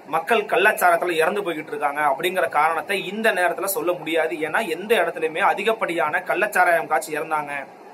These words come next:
விஷச்சாராயம் குடிச்சு இறந்தாங்க அப்படிங்கிற செய்தி பரவல. கரோனாவால இறந்தாங்க அப்படிங்கிற செய்தி தான் பரவிக்கிட்டு இருக்கு. கோயம்பேடு மார்க்கெட் பகுதியெல்லாம் வந்து மூடப்பட்டிருக்கு. ஏன்னா, கூட்டமா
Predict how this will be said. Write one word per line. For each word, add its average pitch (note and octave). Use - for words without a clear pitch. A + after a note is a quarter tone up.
விஷச்சாராயம் F3+
குடிச்சு F3+
இறந்தாங்க D#3
அப்படிங்கிற F3+
செய்தி E3
பரவல. D#3+
கரோனாவால A3
இறந்தாங்க G3+
அப்படிங்கிற F#3
செய்தி E3+
தான் F3+
பரவிக்கிட்டு D#3
இருக்கு. D3+
கோயம்பேடு A#3
மார்க்கெட் G3+
பகுதியெல்லாம் F#3+
வந்து A3
மூடப்பட்டிருக்கு. C#3
ஏன்னா, G#3
கூட்டமா A3+